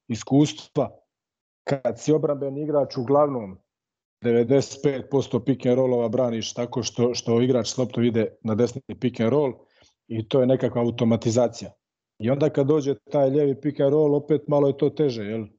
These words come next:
Jer kad nešto prođeš sto puta, a nešto samo dva puta, onda je puno teže braniti ovaj, taj,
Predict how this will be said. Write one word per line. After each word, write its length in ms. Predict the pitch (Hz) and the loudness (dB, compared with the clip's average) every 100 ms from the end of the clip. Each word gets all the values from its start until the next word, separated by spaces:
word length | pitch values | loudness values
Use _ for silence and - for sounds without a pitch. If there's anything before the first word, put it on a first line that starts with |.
| _ _ _ | _ _ _
Jer 120 | 107 104 | -10 -2
kad 140 | 117 | 2
nešto 220 | 127 113 | 2 0
prođeš 460 | 104 139 120 113 - | 0 2 2 -4 -8
sto 380 | - - 151 139 | -14 -4 -2 -2
puta, 360 | - 143 143 127 | -2 -2 0 -2
a 60 | 123 | -2
nešto 280 | 135 - - | -4 -6 -4
samo 280 | 131 131 | 0 0
dva 280 | 117 139 127 | 2 2 2
puta, 260 | 135 139 135 | 0 0 0
onda 140 | 127 | 0
je 100 | 127 | -2
puno 220 | 135 139 | -2 -2
teže 340 | 120 135 120 110 - _ _ _ _ | 0 0 0 -2 -8 _ _ _ _
braniti 460 | 110 120 123 117 110 | -2 0 0 -2 0
ovaj, 260 | 107 110 | 2 2
taj, 240 | 110 120 | 0 -2